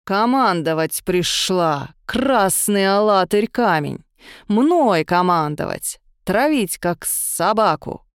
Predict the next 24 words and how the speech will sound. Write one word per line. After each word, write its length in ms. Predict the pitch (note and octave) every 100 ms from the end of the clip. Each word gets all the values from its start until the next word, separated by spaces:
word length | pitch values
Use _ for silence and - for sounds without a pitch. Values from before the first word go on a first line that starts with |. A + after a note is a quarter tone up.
| _ _ _ _
Лес 360 | F3 D#3+ D#3+ -
опять 440 | E3 - F3 D#3+
гневно 480 | F3 F3+ G3 F#3 F3+
загудел 500 | F3 F3+ F#3+ G3+ F#3+
и 60 | F3+
заухал, 640 | F3+ F3 B3+ B3 D#3 D3 _ _
медведь 500 | F#3+ G3+ A3 B3 A#3
раздулся, 800 | G3+ G3 F#3 C4+ D4+ A#3 G3 F3+ -
а 180 | F#3
уголья 540 | G3 C4+ G#3+ G#3+ G#3 G3
глаз 360 | A3 C#4+ C4+
вспыхнули 640 | - - - A3+ - G3+ G3+
ярче. 600 | F#3+ F#3 E3 - - C#3+ _ _ _ _
И 80 | E3+
алатырница 760 | D#3+ E3 - A3 G3+ F#3+ -
почувствовала, 840 | F3 F3 - C#4+ C4 - F3+ E3+ F3
как 260 | - G3
холод 460 | - - C4 A3+ G3
отступившего 800 | G3 - B3+ B3 C4+ - G#3 G3
было 280 | F#3 G#3 G3
страха 600 | - B3 C#4+ C4 C4+ B3 _ _
снова 540 | - - C4+ D#4 C4+ A3
обнимает 540 | F#3+ F#3 F#3+ F#3+ -
плечи. 520 | G3+ F#3+ D#3 - -